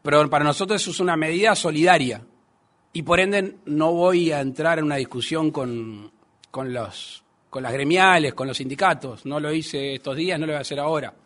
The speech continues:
Sí quiero dejar bien claro que el concepto de trabajadores es bastante más abarcativo que el trabajador público.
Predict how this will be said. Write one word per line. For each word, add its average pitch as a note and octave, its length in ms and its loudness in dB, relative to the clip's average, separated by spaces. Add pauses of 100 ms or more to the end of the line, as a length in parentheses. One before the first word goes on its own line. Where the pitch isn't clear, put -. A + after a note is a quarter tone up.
(480)
Sí G#3+ 320 -4
quiero G#3+ 680 4
dejar E3+ 380 -2
bien F#3+ 260 -4
claro G#3 380 0
que F3 60 -4
el D#3+ 100 -2
concepto F3 400 -4
de F3+ 40 -4
trabajadores D#3+ 580 -2
es D#3+ 300 -6
bastante F3+ 380 -6
más E3+ 200 -4
abarcativo D#3+ 640 -4
que C3+ 80 -8
el B2+ 100 -10
trabajador C3+ 460 -6
público. A2+ 400 -8